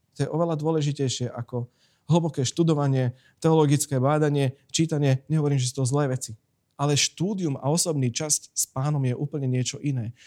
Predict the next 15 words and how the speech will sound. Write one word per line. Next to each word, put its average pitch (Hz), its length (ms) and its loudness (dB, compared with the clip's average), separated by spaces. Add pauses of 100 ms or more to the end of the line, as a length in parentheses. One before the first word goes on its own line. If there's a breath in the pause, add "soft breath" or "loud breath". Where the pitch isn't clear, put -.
(160 loud breath)
Štúdium 202 480 2
písma 147 720 -2 (960)
a 113 80 -4
čas - 340 2
s - 60 -2
Pánom 123 560 0 (480)
sú 123 400 -4
dve 151 440 0 (200)
rozdielne 131 720 0
veci. 143 240 -14 (3250)
Takže 139 220 2
stráv 202 420 -2
s - 160 -2
ním 156 160 0
čas 156 400 -2